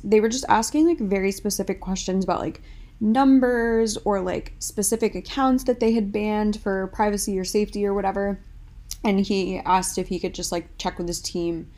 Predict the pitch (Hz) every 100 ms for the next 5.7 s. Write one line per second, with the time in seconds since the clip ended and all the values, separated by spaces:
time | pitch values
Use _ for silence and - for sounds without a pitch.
0 | - - - 185 180 170 - 226 226 202
1 | 208 196 175 - - 208 208 202 196 -
2 | 190 185 185 - - - - - - -
3 | - 262 269 370 262 220 208 - - 220
4 | 208 202 190 - - - - 202 190 185
5 | 185 185 196 185 185 175 -